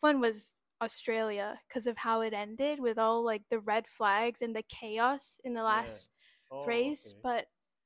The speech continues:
Speaker 2: Yeah, people will differ on to say, they will differ on the point that, uh, you know, Monza, I will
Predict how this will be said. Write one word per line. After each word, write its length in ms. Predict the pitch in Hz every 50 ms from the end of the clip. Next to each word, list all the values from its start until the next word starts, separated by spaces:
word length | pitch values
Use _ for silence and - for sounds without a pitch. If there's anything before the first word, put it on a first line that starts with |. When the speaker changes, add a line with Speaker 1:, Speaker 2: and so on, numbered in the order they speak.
| _ _ _ _ _ _ _ _ _ _ _
Speaker 2:
Yeah, 120 | 294 320 320
people 320 | - 294 269 285 269 254
will 140 | 247 240 233
differ 460 | 185 165 170 160 - 170 156 151 147
on 360 | 143 135 131 131 127 123 101 -
to 80 | - 139
say, 580 | - - - 139 127 120 117 113 110 107 - _ _ _ _ _ -
they 100 | 139 147
will 180 | 147 151 147 139
differ 380 | 131 143 143 - - 143 135
on 140 | 135 131 127
the 40 | 127
point 400 | - - 127 123 117 110 107 98
that, 200 | 101 104 101 95 _ -
uh, 200 | 104 104 101 98 95
you 100 | 98 98
know, 140 | 98 95 92
Monza, 680 | 92 92 98 101 104 101 98 98 104 101 98 98 92 82
I 120 | 101 104 104
will 240 | 104 104 101 104